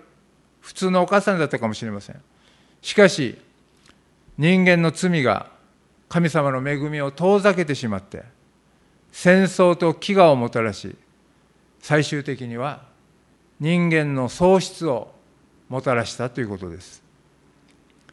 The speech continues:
私もですね、皆さんに愛されたいので、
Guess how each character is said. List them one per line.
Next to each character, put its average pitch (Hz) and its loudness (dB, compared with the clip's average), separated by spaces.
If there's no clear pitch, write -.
私 135 -4
も 135 -8
で 117 -10
す - -18
ね、 104 -14
皆 131 -6
さ 123 -10
ん 113 -10
に 110 -12
愛 135 -6
さ 143 -8
れ 131 -8
た 113 -8
い 101 -8
の 95 -12
で、 - -20